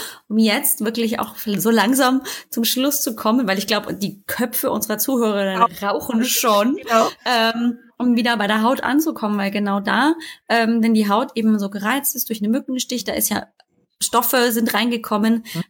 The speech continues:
Speaker 1: ähm, der Mücke, die die Haut einfach reizen. Da dann im Prinzip einfach auch wirklich lokal was anwenden zu können, ist natürlich unheimlich,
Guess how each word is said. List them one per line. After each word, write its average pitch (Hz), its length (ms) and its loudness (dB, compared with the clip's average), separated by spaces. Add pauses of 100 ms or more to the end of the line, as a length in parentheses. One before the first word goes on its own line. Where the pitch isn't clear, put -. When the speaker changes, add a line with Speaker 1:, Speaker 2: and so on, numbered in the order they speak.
Speaker 1:
ähm, 202 420 2
der 202 120 -2
Mücke, 233 420 2 (260)
die 233 80 0
die 220 200 4
Haut 214 220 4
einfach 190 380 -4
reizen. 233 540 2 (200)
Da 208 180 2
dann 240 180 2
im 233 140 2
Prinzip 220 420 2
einfach 214 300 0
auch 202 260 -4
wirklich 220 300 -2
lokal 240 580 2
was 220 160 2
anwenden 220 400 2
zu 214 140 -2
können, 214 220 0
ist 202 140 -6
natürlich 208 540 -4
unheimlich, 233 760 2